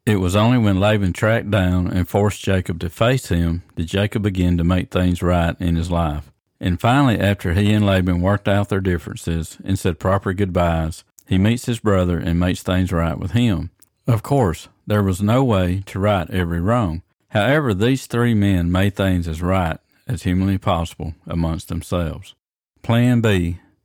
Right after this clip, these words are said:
Sometimes we mess things up so bad in our lives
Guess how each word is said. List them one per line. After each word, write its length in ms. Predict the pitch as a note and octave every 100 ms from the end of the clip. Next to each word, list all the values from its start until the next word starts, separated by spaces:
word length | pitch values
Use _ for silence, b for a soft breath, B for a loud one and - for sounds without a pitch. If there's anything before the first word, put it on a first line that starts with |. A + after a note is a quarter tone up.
| _ _ _
Sometimes 600 | - B2 B2+ C3 B2 G#2+
we 120 | F#2 F2
mess 280 | G2+ G#2+
things 320 | - G2+ F#2+ F#2+
up 180 | F2
so 200 | - G#2
bad 440 | G2 F#2+ F#2 E2+ D#2
in 120 | F#2
our 100 | G2+
lives 460 | F#2 F2 E2+ E2